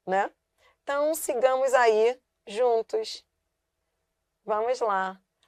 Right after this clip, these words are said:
"Adriana, e se a pessoa fica surpresa?" Ah, aí é diferente. Aí, isso é o que a gente chama de derivação imprópria. Quando você diz assim, "Eu estou surpresa", aí você transformou surpresa, nesse caso,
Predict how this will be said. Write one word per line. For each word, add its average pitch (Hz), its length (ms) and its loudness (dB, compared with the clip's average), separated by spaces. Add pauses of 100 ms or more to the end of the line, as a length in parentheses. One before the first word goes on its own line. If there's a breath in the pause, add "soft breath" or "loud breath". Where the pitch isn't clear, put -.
(260)
"Adriana, 349 380 4
e 453 60 0
se - 100 -4
a 539 60 -4
pessoa 285 480 6
fica 269 280 2
surpresa?" 202 640 6
Ah, 233 520 8
aí 220 260 6
é 262 80 6
diferente. 262 920 6
Aí, 220 600 6
isso 226 180 -2
é 226 40 4
o - 20 -2
que 247 60 4
a 233 40 6
gente 226 180 -2
chama 214 220 2
de 220 120 -2
derivação 233 520 4
imprópria. 202 680 4 (480 loud breath)
Quando 311 220 6
você 311 220 4
diz 269 200 4
assim, 185 420 2 (160)
"Eu 240 220 8
estou 240 420 4
surpresa", 151 880 2 (460 soft breath)
aí 220 400 6
você 330 340 4
transformou 240 640 2
surpresa, 190 880 2
nesse 208 760 4
caso, 175 520 0